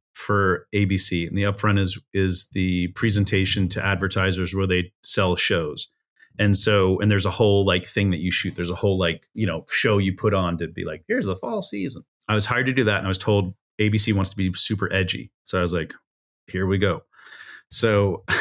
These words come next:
<laughs> I was living in New York at the time, and I wrote a super edgy upfront for A B C. It was a snowstorm in New York.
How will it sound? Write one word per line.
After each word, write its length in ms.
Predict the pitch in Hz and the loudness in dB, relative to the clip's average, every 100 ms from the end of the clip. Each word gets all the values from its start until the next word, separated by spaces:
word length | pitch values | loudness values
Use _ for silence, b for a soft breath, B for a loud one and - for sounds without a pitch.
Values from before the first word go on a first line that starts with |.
| - | 0
<laughs> 320 | - - _ 107 | -4 -8 _ 0
I 120 | 107 | 2
was 140 | 101 | 6
living 200 | 117 127 | 6 6
in 60 | 123 | 4
New 60 | |
York 220 | 117 107 101 | 4 4 2
at 60 | |
the 60 | 101 | 0
time, 460 | 101 95 87 101 101 | 0 0 0 -2 0
and 100 | 95 | 2
I 40 | |
wrote 200 | 92 95 | 4 2
a 40 | 90 | 2
super 460 | - 113 107 107 | 2 2 2 2
edgy 360 | 104 104 98 95 | 2 2 0 0
upfront 480 | 92 - 101 90 - | -2 -2 -2 -2 -4
for 120 | 80 | 0
A 100 | 87 | 0
B 120 | 87 | 0
C. 320 | 82 - 85 - _ _ _ _ _ _ _ - - 98 | -2 -2 -6 -12 _ _ _ _ _ _ _ -20 -14 -4
It 60 | |
was 160 | 98 92 | -2 0
a 40 | |
snowstorm 520 | 92 117 120 117 120 | 2 2 0 0 0
in 80 | 117 | 4
New 60 | 113 | 4
York. 420 | 107 101 95 | 4 2 -2